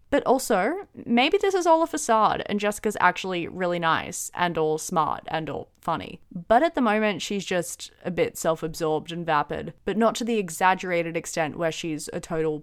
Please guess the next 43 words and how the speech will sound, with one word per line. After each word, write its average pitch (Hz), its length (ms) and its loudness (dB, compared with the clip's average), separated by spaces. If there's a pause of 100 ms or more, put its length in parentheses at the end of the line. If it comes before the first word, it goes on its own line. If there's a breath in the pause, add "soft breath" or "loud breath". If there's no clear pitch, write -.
point 156 380 -6
of - 400 -10
parodied 160 460 -2
comedy. - 480 -8 (180)
She's 269 220 0
actually 302 340 6
too 240 260 8
much 190 220 4
in 170 100 -2
the 151 60 -4
middle 147 220 -6
ground. - 460 -6 (260)
I 214 80 6
can't 254 260 8
love 190 220 8
her 180 240 4
and 185 120 2
I 180 80 2
can't 180 280 2
love - 160 -2
to 160 120 -4
hate - 200 -8
her. - 160 -14 (240)
But 254 260 6
this 302 160 -2
is 285 140 -2
only 269 220 2
the 247 100 0
first 240 280 2
episode. 226 600 -2 (180)
I 254 140 8
think 269 200 0
the 269 60 -4
character 220 380 2
will 214 160 0
move 214 480 0
more 202 320 -2
towards 196 460 -4
either 190 260 0
one 180 160 0
of 175 80 -6
those 175 180 -2
points 160 560 -6